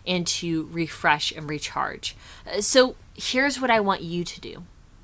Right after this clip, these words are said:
Embrace nap time.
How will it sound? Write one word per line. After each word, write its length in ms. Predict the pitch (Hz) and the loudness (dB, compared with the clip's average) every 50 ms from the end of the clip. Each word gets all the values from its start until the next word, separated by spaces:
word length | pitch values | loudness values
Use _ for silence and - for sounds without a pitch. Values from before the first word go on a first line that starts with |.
| - - _ - - - - - - - - - - - - - - - - - - - - - | -20 -20 _ -20 -20 -20 -20 -20 -20 -20 -20 -20 -20 -20 -20 -20 -20 -20 -20 -20 -20 -20 -14 -8
Embrace 720 | - 202 190 170 175 175 185 190 196 202 202 - - - - | -4 -4 -4 -2 0 2 4 4 4 4 2 0 -2 -2 -4
nap 280 | 170 165 147 - 160 - | -2 0 0 0 -2 -4
time. 340 | - - - - - 202 | -10 -8 -8 -8 -8 -10